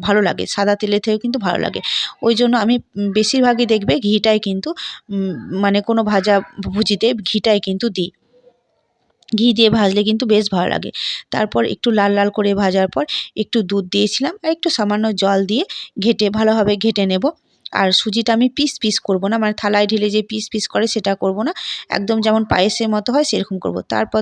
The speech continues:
তো, আহ, চিনি দিয়ে দিলাম, মিষ্টিটা পরিমাণ মতো যে যেমন খাবে। আর আমরা মিষ্টিটা একটু অল্পই খাই,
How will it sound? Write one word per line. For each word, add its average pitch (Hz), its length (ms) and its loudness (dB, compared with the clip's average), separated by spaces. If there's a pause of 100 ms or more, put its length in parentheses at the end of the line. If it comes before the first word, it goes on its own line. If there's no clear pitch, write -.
তো, 226 80 -2 (440)
আহ, 202 360 0
চিনি 240 280 4
দিয়ে 202 160 2
দিলাম, 202 260 0
মিষ্টিটা 214 440 2
পরিমাণ 196 440 2
মতো 190 300 0
যে 180 160 2
যেমন 180 360 0 (140)
খাবে। 196 400 -2
আর 175 120 0
আমরা 185 260 2
মিষ্টিটা 208 360 0
একটু - 220 -4
অল্পই - 380 2
খাই, 185 200 0